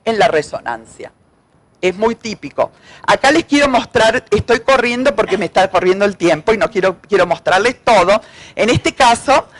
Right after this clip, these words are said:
lo que vemos es que, si se fijan, si me andan los, los videitos, eh, voy a volver, espera. No, no me anda, pero no importa. Lo que le quería mostrar es cómo se ve hemorragia aguda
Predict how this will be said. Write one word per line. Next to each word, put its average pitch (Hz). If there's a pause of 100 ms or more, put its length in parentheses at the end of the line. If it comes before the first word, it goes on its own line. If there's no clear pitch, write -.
(200)
lo 240
que 285
vemos 220 (360)
es 220
que, - (300)
si -
se 214
fijan, 302
si -
me 185
andan 254
los, 226 (240)
los 180
videitos, 165 (460)
eh, - (380)
voy 170
a 170
volver, 160
espera. - (3250)
No, 170
no 180
me 165
anda, 143
pero 180
no 214
importa. 185
Lo 185
que 208
le 202
quería 233
mostrar 269
es 240
cómo 254
se 240
ve 226
hemorragia 202
aguda 214